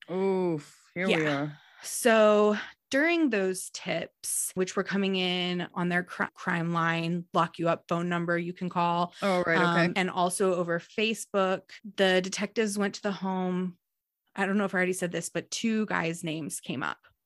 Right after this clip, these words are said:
Speaker 2: So the detectives went to the home of the first guy and he was home. He came out and he spoke with them there at his house.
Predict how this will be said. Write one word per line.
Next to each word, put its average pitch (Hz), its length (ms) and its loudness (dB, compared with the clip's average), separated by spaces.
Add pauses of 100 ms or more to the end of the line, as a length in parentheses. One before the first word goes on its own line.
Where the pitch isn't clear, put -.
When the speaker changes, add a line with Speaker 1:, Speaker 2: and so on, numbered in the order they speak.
(720)
Speaker 2:
So 202 380 2
the 202 100 2
detectives 240 560 -2
went 226 200 -2
to - 60 -16
the 220 80 0
home 190 280 -2
of 180 80 -4
the 170 100 -2
first 175 420 -2
guy 156 540 -2
and 175 260 -2
he 170 160 -8
was 170 160 -6
home. 175 520 -2
He 175 120 -8
came 180 300 -4
out 156 340 -2
and 165 240 -4
he 180 140 -10
spoke 165 320 -4
with 175 140 -8
them 180 160 -2
there 165 180 0
at - 60 -6
his 190 160 -4
house. 170 520 -2